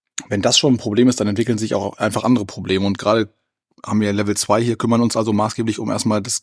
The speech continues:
das Gehen, ähm, um einfach da wieder normale Bewegung herzustellen.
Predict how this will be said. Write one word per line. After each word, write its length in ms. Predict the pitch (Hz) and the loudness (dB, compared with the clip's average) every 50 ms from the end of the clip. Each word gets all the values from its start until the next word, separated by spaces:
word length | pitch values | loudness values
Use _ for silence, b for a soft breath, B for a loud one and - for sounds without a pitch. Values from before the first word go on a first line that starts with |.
| - - | -8 -10
das 200 | 104 101 - - | -6 -6 -6 -4
Gehen, 340 | - 120 123 131 135 135 - b b b _ _ _ _ _ _ _ _ _ _ _ _ _ - | -2 2 2 4 2 2 -2 b b b _ _ _ _ _ _ _ _ _ _ _ _ _ -6
ähm, 320 | 107 101 101 98 98 101 _ _ _ _ _ _ _ _ _ _ _ _ _ _ _ _ | -4 -2 -2 -2 -2 -6 _ _ _ _ _ _ _ _ _ _ _ _ _ _ _ _
um 160 | - 107 107 98 | -8 -6 -2 -2
einfach 200 | 104 107 110 - | 0 0 -2 0
da 160 | - 110 107 | 0 0 0
wieder 160 | 120 113 104 | 2 2 2
normale 380 | 104 107 104 104 107 110 113 107 | 0 0 0 0 2 0 0 0
Bewegung 340 | 110 101 110 110 107 107 | -2 0 2 2 2 2
herzustellen. 720 | 98 123 131 - - 101 - - - 90 87 87 87 90 | 2 0 0 0 -2 -4 -4 -2 -4 -4 -4 -2 -4 -6